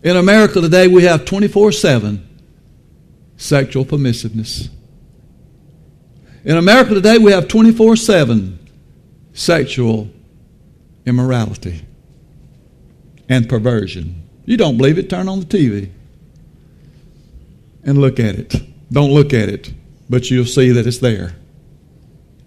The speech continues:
Twenty-four seven, we have sexual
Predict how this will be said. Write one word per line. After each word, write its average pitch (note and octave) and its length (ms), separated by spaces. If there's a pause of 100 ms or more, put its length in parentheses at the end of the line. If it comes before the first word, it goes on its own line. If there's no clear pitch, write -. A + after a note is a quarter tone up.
(760)
Twenty-four F3+ 760
seven, A2+ 600 (720)
we B2+ 180
have B2 420 (1120)
sexual B2 840